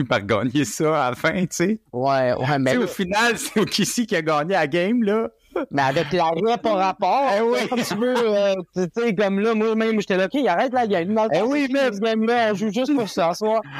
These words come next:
Speaker 1: Puis là, grosse interview, puis comment tu te sens ? Chris, il reste du temps, là. Il,
Speaker 2: Ben oui.
Speaker 1: il reste genre dix minutes, là, les gars, là.
Speaker 2: Ah ouais, c'était weird comment ils ont handle ça. J'ai trouvé ça vraiment bizarre, ce moment-là.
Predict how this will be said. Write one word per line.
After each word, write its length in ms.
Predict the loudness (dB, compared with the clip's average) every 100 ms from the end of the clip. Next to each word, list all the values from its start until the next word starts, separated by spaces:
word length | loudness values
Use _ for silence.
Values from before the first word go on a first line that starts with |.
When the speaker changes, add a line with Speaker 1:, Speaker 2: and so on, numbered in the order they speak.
| -2 -2
Speaker 1:
Puis 120 | -4 -4
là, 240 | 0 0
grosse 400 | 0 0 0 0
interview, 720 | -2 0 -2 0 0 2 2
puis 160 | 0 -2
comment 320 | 0 2 0
tu 260 | -2 -8 -20
te 60 |
sens ? 380 | -2 0 2 0 -2
Chris, 200 | -2 -2 0
il 160 | 0
reste 180 | 0 0
du 140 | -4
temps, 120 | -2 0 2 2
là. 260 | 2 2 0
Il, 180 | 0
Speaker 2:
Ben 220 | 0 2 2 2
oui. 80 | 2
Speaker 1:
il 80 |
reste 180 | 2 2
genre 200 | 0 0
dix 180 | -2 -2 -2 0
minutes, 280 | 0 0 -2
là, 140 | 0 2
les 220 | 0 0
gars, 280 | 0 0 0
là. 220 | 0 -2 -4 -2
Speaker 2:
Ah 140 | 2 2 2 0
ouais, 80 |
c'était 180 | -2 -2
weird 320 | 0 2 0 0
comment 180 | 0 2
ils 120 | 2
ont 60 | 0
handle 280 | 0 2 0
ça. 240 | 0 0
J'ai 140 | 0 0
trouvé 220 | 0 0
ça 160 | 0
vraiment 320 | 0 2 0 0
bizarre, 420 | 0 0 2 0
ce 160 | -2 0
moment-là. 600 | 0 2 0 2 0